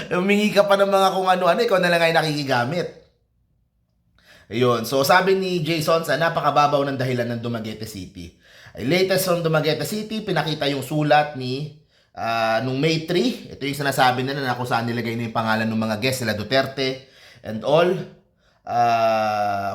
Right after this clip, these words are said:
kumbaga, na-receive. Ah, ayan.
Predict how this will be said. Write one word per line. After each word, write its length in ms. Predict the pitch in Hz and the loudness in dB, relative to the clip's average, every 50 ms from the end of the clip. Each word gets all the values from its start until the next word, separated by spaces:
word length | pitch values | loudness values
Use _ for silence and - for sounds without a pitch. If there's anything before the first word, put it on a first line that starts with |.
| 104 | -6
kumbaga, 320 | 143 160 180 185 180 165 135 123 - - - _ _ _ _ _ _ _ | -4 -4 0 2 2 2 2 0 -6 -12 -20 _ _ _ _ _ _ _
na-receive. 800 | - 143 151 147 160 160 156 - 180 170 160 165 165 170 170 156 131 120 110 107 101 104 101 - - - _ _ _ - | -10 -4 -2 -2 -2 -2 -4 -6 -6 -6 -6 -6 -6 -6 -6 -6 -6 -8 -10 -12 -16 -20 -20 -20 -20 -20 _ _ _ -20
Ah, 180 | - - - - - | -20 -20 -20 -20 -20
ayan. 440 | - 92 95 92 90 87 85 82 | -18 -16 -14 -14 -14 -14 -14 -14